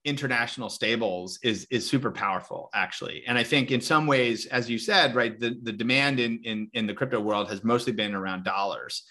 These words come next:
Um, but I think that's really changing. And I, a-, as you know, we just announced Eurocoin, which is a euro-backed stablecoin, which is gonna be available, um, uh, you know, in, in the, in the coming couple of weeks, and which, you know,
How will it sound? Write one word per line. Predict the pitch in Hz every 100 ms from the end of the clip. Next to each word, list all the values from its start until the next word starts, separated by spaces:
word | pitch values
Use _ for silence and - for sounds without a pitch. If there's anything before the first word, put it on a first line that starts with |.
| - - -
Um, | 107 98
but | 123
I | 143
think | 156
that's | 139 135
really | 131 107
changing. | 123 120 120 107
And | 101
I, | 101 110 -
a-, | 117 113 120
as | 110
you | 110
know, | 123 151 117 110 - _ _
we | 123 135
just | 139 131 -
announced | 113 110 104 107
Eurocoin, | 107 107 - 78 65 - - - -
which | 117 120
is | 104 - -
a | 117
euro-backed | 98 110 113 107 101 -
stablecoin, | 180 165 165 143 131 123 - _ -
which | 117 117
is | 104
gonna | 123 110
be | 104 101
available, | 104 101 135 131 123 120 113 - _ 117
um, | 107 101 98 - 117
uh, | 101 95 101 -
you | 135
know, | 104
in, | 107 110 110
in | 117
the, | 98 95
in | 131 104
the |
coming | 127 120
couple | 113 107 127
of | 110
weeks, | 139 120 - - _ _ _ 123
and | 117 113
which, | 113 - - - _ -
you | 127
know, | 104